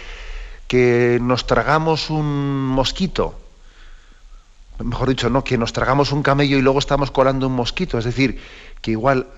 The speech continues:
eh, a algo que debiéramos de darle importancia, pasamos de ello, ¿no? Y algo que total, y, y por el contrario, algo que es insignificante, que no debiera quitarnos la paz, resulta que nos saca de quicio, nos saca de nuestras casillas, ¿no?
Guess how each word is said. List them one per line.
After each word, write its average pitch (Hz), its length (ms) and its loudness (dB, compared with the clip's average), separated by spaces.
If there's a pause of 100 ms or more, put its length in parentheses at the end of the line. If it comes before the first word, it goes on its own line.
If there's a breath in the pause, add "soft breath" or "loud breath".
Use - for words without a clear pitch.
eh, - 380 -8
a 113 160 2
algo 147 360 2
que 139 100 0
debiéramos 139 540 4
de 131 80 0
darle 139 280 2
importancia, 143 760 0 (460)
pasamos 139 520 -2
de 156 140 2
ello, 110 200 -4
¿no? 147 180 -8 (640 loud breath)
Y 123 100 0
algo 147 220 2
que 123 100 0
total, 135 380 0 (160)
y, 113 180 -8
y 113 220 -4
por 127 180 -2
el 113 80 -2
contrario, 127 500 0
algo 131 220 -2
que 139 80 -2
es 123 100 -2
insignificante, 131 1000 0 (280 loud breath)
que 113 120 -6
no 123 120 0
debiera 135 400 2
quitarnos 123 520 -2
la 123 120 -2
paz, 147 220 0 (200 loud breath)
resulta 127 380 -2
que 131 80 -2
nos 107 160 -2
saca 143 240 2
de 135 100 0
quicio, - 240 -6
nos 123 100 -2
saca 147 160 0
de 156 40 0
nuestras 113 300 -6
casillas, 135 500 -4
¿no? 208 140 -6